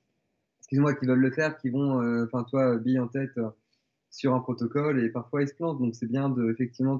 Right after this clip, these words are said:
de, sur les trucs comme ça, le jeûne, les, les grosses purges,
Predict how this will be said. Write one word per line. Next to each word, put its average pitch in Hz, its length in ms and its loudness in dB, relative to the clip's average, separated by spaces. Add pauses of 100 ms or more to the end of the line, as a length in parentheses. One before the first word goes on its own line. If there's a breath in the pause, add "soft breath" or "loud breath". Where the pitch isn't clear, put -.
de, 120 200 -2 (420)
sur 147 220 0
les 147 100 2
trucs 190 180 -6
comme 151 200 -2
ça, 165 200 2
le 139 200 4
jeûne, 151 640 0 (100)
les, 120 220 2
les 123 120 4
grosses 139 280 -2
purges, 151 400 -4